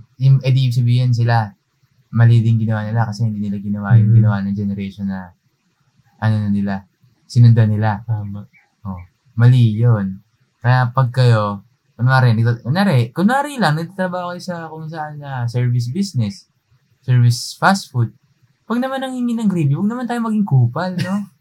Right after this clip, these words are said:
Speaker 2: <laughs> Dahil lang pala sa gravy na kaya nagawa yung episode na to.
Speaker 1: Oo, hindi, hindi. Yung, kunwari, may, may hingin kong, ano, tubig. Hindi ka, "Ay, sir,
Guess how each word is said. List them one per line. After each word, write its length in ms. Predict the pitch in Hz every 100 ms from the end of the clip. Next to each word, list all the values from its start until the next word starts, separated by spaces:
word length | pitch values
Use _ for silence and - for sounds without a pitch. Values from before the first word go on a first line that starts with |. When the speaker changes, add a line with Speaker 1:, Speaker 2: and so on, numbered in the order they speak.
| _
Speaker 2:
<laughs> 320 | _ - -
Dahil 160 | 151 170
lang 160 | 180
pala 160 | 170 165
sa 80 | 165
gravy 400 | 143 139 131 135
na 80 | 123
kaya 160 | 127
nagawa 320 | 127 123 123
yung 80 | 127
episode 320 | 113 117 117
na 20 | 110
to. 60 |
Speaker 1:
Oo, 480 | 196 185 196 202 196
hindi, 320 | 226 247 254
hindi. 160 | 196 135 - _ _ _ _ _ _ -
Yung, 320 | 233 254 202
kunwari, 400 | 135 170 190 156 - _ _ _ _ _ _ _ _ _ _ _ _ _ _ -
may, 480 | 120 131 131 127 117
may 240 | 131 127
hingin 240 | 120 123 123
kong, 180 | 131
ano, 220 | - 233 196
tubig. 400 | 180 196 170 - _ _ _ _ _ _
Hindi 240 | 208 233
ka, 160 | 196 139 123 _ _ _ -
"Ay, 160 | 110
sir, 640 | 101 - 165 202 208 180